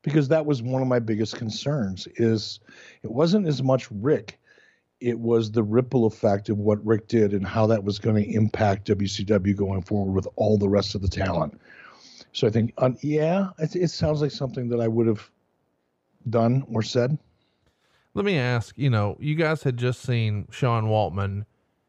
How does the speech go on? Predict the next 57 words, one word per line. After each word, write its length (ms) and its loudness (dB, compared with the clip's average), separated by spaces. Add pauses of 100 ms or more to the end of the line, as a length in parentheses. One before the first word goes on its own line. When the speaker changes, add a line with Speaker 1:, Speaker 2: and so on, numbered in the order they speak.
(180)
Speaker 2:
leave 360 0
W 220 2
C 160 -4
W 520 -2
and 120 -2
go 140 2
make 220 0
a 40 0
much 320 0
bigger 240 0
splash 680 -2
for 120 -2
the 100 0
W 260 2
W 200 2
E 140 2
than 160 2
he 100 4
was 140 0
able 260 2
to 380 0
with 200 -2
W 240 0
C 140 -4
W. 460 0 (680)
Was 260 2
there 160 2
a 60 0
concern 880 0 (100)
that 320 0 (240)
if 180 -2
you 120 2
did 240 2
come 240 0
to 80 0
some 260 -2
sort 240 0
of 100 -2
impasse, 840 -2 (600)
I 60 0
mean, 140 2
clearly 340 2
you 140 0
want 140 0
to 60 -10
keep 200 -2
him 120 0
locked 260 2
up 160 0
in 60 0
his 140 -2
contract, 680 0
but 240 -4
did 180 0
you 100 0
think 380 -4
that, 220 0